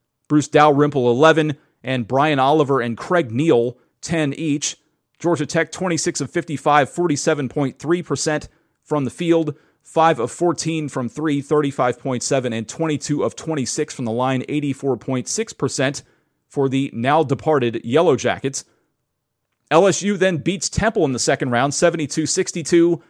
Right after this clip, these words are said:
DePaul beats Saint John's in the three six game, eighty-three seventy-five. And L S U beats DePaul sixty-three fifty-eight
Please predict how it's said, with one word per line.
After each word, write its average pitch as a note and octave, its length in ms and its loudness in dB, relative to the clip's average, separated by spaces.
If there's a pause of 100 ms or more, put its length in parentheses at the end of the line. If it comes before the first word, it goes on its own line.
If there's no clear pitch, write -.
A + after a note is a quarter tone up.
(260)
DePaul E3 340 2
beats D#3+ 220 -2
Saint F3 240 -2
John's D#3 340 2
in D3 60 -4
the C3 60 -2
three D#3 220 -2
six - 280 -4
game, D3 260 -4
eighty-three D3+ 440 0
seventy-five. E3 760 0 (500)
And C3+ 240 -2
L G#3+ 220 6
S G#3 240 2
U E3 420 2 (420)
beats F#3 300 -4
DePaul C3+ 600 2 (640)
sixty-three F#3+ 600 -2
fifty-eight F3 720 0